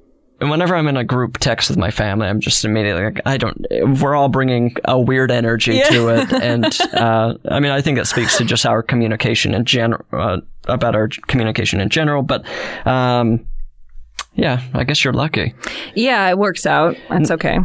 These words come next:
Speaker 1: Now, you got married pretty re-, in the
Speaker 2: Yeah,
Speaker 1: last
Speaker 2: like,
Speaker 1: few
Speaker 2: a,
Speaker 1: years?
Speaker 2: we've been, we got married a year ago.
Speaker 1: Okay,
Speaker 2: Yeah.
Speaker 1: so I assume you received gifts for this.
Speaker 2: We did. It was interesting.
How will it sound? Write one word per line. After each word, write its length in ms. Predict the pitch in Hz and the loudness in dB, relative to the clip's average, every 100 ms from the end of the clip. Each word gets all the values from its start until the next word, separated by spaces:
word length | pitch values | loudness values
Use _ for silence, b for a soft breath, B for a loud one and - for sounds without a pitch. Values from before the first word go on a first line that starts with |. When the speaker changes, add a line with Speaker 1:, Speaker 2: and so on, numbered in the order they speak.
| 143 | 2
Speaker 1:
Now, 200 | 156 156 | 2 2
you 360 | 160 254 262 | 2 2 2
got 300 | 220 190 - | 2 -2 0
married 500 | 127 127 147 160 139 | 2 4 4 2 0
pretty 420 | - 196 180 180 | 0 0 2 2
re-, 240 | 175 190 233 | 2 2 0
in 260 | 110 240 262 | 0 0 2
the 60 | |
Speaker 2:
Yeah, 100 | 370 339 | 4 4
Speaker 1:
last 100 | 359 | 4
Speaker 2:
like, 100 | 208 | 4
Speaker 1:
few 80 | 233 | 2
Speaker 2:
a, 20 | |
Speaker 1:
years? 240 | 214 226 226 | 2 4 2
Speaker 2:
we've 160 | 269 | 2
been, 480 | 254 247 226 220 208 | 2 2 4 2 2
we 100 | 226 | 0
got 140 | 233 | 2
married 240 | 202 196 190 | 2 0 0
a 40 | |
year 180 | 180 170 | 2 2
ago. 260 | 156 - 190 | 0 -2 -2
Speaker 1:
Okay, 360 | - 156 160 123 | 0 0 2 0
Speaker 2:
Yeah. 160 | - | 2
Speaker 1:
so 320 | 175 151 135 - - - 156 | 2 2 0 -2 -12 -6 -2
I 60 | |
assume 540 | 143 139 190 190 180 156 | 0 0 2 2 2 2
you 200 | 139 135 | 2 2
received 580 | 131 120 127 113 - | 0 0 0 -2 -4
gifts 340 | - 110 - - | -2 0 0 -2
for 220 | - 113 | 0 0
this. 480 | 113 143 92 - - | 0 0 0 0 4
Speaker 2:
We 160 | 262 | 4
did. 640 | 262 349 392 277 185 165 - | 4 2 2 0 0 0 -2
It 140 | 269 | 0
was 160 | 330 339 | 0 2
interesting. 680 | 370 330 - 220 180 165 | 2 2 0 0 0 0